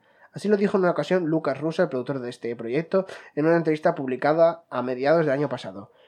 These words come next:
Creo que es uno de estos aspectos fue que la duración del juego se sentiría un poco corta. Esta vez hemos decidido apuntar en el desarrollo a un juego más grande, con más entornos, más variedad y más enem-, más enemigos, decía.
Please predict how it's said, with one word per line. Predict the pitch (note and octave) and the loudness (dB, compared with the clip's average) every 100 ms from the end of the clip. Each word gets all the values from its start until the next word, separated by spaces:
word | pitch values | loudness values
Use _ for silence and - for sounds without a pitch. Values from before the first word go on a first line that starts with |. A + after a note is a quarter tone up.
| _ | _
Creo | - E3+ F3+ | 4 4 6
que | |
es | E3+ | 2
uno | F3+ D#3+ | 0 2
de | D#3 | 0
estos | E3 D#3+ | -2 -6
aspectos | D3 D#3+ E3+ | -2 -2 -2
fue | - D#3+ | 0 -2
que | D#3 B2 | 0 -6
la | - C#3 | -2 -2
duración | C3 C3 D#3+ | -2 -4 -2
del | D#3+ | -2
juego | C#3 E3+ | -2 -2
se | D#3 | -4
sentiría | D3+ C3+ C3+ D#3 E3+ - _ _ - | -6 -6 0 0 -2 -12 _ _ -8
un | D#3+ | 0
poco | E3+ D#3+ C#3+ | 2 2 0
corta. | C3 A#2 D#2+ - _ _ | -2 -4 -14 -18 _ _
Esta | C3+ - | -4 2
vez | D#3 F3 | 4 2
hemos | E3+ D#3+ | 0 -2
decidido | D3 D3+ | -2 -2
apuntar | D3+ C3+ C3 C#3 - | -2 -2 -2 -2 -2
en | D3+ D3 | -4 -2
el | C3+ | -2
desarrollo | B2+ C3+ C#3 F3+ F#3+ | -6 -4 0 2 4
a | |
un | D#3+ | 2
juego | D#3+ D3+ | 2 0
más | C3+ | 0
grande, | D#3 F#3 F#3 | -2 -2 -2
con | B2+ | -4
más | B2+ C#3+ | -4 -4
entornos, | B2+ C#3 C#3+ - | -4 -4 -6 -6
más | C#3+ | -6
variedad | C#3+ C3 C3+ F3 - - - _ | -4 -2 0 0 -2 -20 -20 _
y | C#3 | -2
más | C#3 E3 E3+ | 2 2 2
enem-, | D#3+ D3 C3+ | 2 0 -2
más | - D3+ D#3+ - | -2 0 0 -4
enemigos, | - D#3 D3 A#2 G#2 | -4 0 0 -2 -8
decía. | A2+ - F#2 | -16 -16 -18